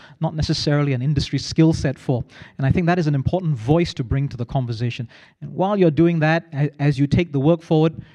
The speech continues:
one thing to think about are what are the voices not in the room. And I think this is a, one of the last points that D P M alluded to, that if you are going to take these issues forward, you will have to find ways to engage with stakeholders that are not easily represented at platforms and fora like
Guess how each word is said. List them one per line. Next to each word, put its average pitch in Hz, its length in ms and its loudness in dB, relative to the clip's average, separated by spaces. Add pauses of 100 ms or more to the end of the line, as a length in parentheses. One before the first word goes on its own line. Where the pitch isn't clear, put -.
(160)
one 185 260 2
thing 180 140 0
to 143 80 0
think 165 180 -2
about 139 240 0
are 127 80 -2
what 143 160 -2
are 139 40 -2
the 123 80 -2
voices 135 420 -2
not 139 160 2
in 135 100 -2
the 120 100 -4
room. 127 280 2
And 131 100 -6
I 143 40 -4
think 160 120 0
this 151 140 -4
is 120 80 -10
a, 123 80 -6
one 139 260 -8
of 135 60 -2
the 127 80 -4
last 131 240 -6
points 143 180 -4
that 117 140 -6
D 135 120 -2
P 143 140 -4
M 139 140 0
alluded 139 340 2
to, 123 180 -4 (340)
that 139 100 -4
if 147 100 -6
you 139 140 2
are 165 180 2
going 160 200 0
to - 80 -12 (120)
take 185 400 0
these 151 320 -2 (140)
issues 147 360 -4
forward, 202 640 0 (300)
you 131 100 -6
will 160 200 0
have 156 220 0
to 135 220 -4 (220)
find 151 400 -6
ways 143 240 0
to 127 100 -8
engage 123 320 -4
with 127 120 -8
stakeholders 127 520 -4
that 120 120 -10
are - 20 -6
not 147 220 -6
easily 160 500 0
represented 139 800 -2 (320)
at - 140 -14
platforms 131 480 -4
and 107 120 -8
fora 120 400 -6
like 113 240 -10